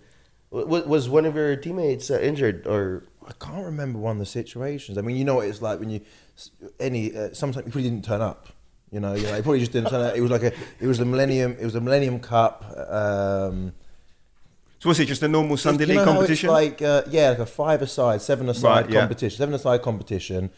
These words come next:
Speaker 2: Um, you know, you play six, seven games. You're in a group stage, and they're trying to make it a little bit like the World Cup, but it's all in one day. Uh, you know, everyone, the families are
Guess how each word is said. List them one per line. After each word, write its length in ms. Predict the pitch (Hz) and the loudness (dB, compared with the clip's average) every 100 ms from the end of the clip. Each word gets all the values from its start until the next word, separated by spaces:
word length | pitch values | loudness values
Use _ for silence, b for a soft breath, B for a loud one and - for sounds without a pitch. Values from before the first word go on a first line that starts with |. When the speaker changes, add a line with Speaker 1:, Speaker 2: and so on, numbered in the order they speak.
| b b b | b b b
Speaker 2:
Um, 800 | - 104 104 98 98 95 95 92 90 _ _ - | -4 -2 0 0 0 0 -2 -6 -8 _ _ -14
you 80 | 104 | -8
know, 80 | 95 | -4
you 140 | 95 | -6
play 500 | - 117 107 101 98 - _ _ _ - | -4 0 0 0 -4 -8 _ _ _ -16
six, 380 | - 135 - - | -8 -6 -6 -2
seven 260 | 123 104 | -2 -2
games. 280 | 104 110 110 | -2 -2 -2
You're 100 | 110 | 0
in 80 | 117 | 0
a 40 | 110 | -2
group 320 | 117 123 120 | 0 -2 -2
stage, 560 | - 110 107 107 104 95 | 0 2 2 2 -2 -2
and 60 | |
they're 100 | 101 | -4
trying 140 | - 117 | -2 0
to 20 | |
make 200 | 113 113 | 0 -2
it 20 | |
a 60 | 117 | 0
little 140 | 120 | 0
bit 100 | 113 | 0
like 100 | 113 | -4
the 60 | 113 | -4
World 320 | 107 110 104 | -2 0 0
Cup, 260 | 110 104 - | -2 -4 -4
but 80 | 95 | -8
it's 120 | - | -6
all 220 | 113 117 | -2 0
in 140 | 107 107 | 0 0
one 240 | 110 104 | -2 0
day. 520 | 110 107 104 101 101 B B 110 B B | 0 2 2 0 -2 B B -20 B B
Uh, 440 | 98 98 95 92 | -2 -2 -2 -4
you 100 | 101 | -4
know, 100 | 101 | -4
everyone, 420 | 98 104 107 101 95 | -2 -2 -4 -6 -6
the 80 | |
families 500 | 92 107 104 101 | -6 -4 -2 -2
are 40 | 95 | -6